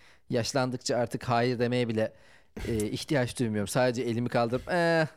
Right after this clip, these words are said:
<laughs> diye böyle bir şey yapıyor. <laughs> Hani, "Merhaba Jerry, bilmem ne yapalım." <laughs> Elini kaldırıyor sadece.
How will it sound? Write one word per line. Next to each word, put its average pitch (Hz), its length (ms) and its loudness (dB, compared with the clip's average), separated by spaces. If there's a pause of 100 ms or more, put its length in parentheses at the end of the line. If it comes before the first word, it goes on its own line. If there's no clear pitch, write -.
(160)
<laughs> - 280 -8
diye 131 200 2
böyle 123 180 4
bir 120 40 0
şey 123 220 0
yapıyor. 110 380 0
<laughs> - 40 -10
Hani, 147 120 0 (1040)
"Merhaba 147 360 2
Jerry, 123 240 0
bilmem 131 300 -2
ne 135 40 2
yapalım." 123 420 2
<laughs> 123 380 0
Elini 127 260 0
kaldırıyor 107 400 0
sadece. 107 480 -4